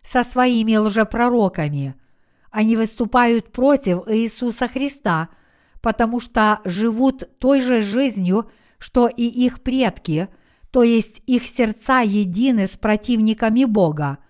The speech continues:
Хотя они совершают те же грехи, что и их предки,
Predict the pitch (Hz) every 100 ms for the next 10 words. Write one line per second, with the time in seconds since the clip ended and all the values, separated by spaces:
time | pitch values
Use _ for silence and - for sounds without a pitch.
0 | _ _ _ _ _ 240 226 240 233 233
1 | 226 226 220 214 254 247 226 214 - 247
2 | 220 196 208 214 - 247 240 240 220 214
3 | 214 240 240 - 208 240 269 - 190 208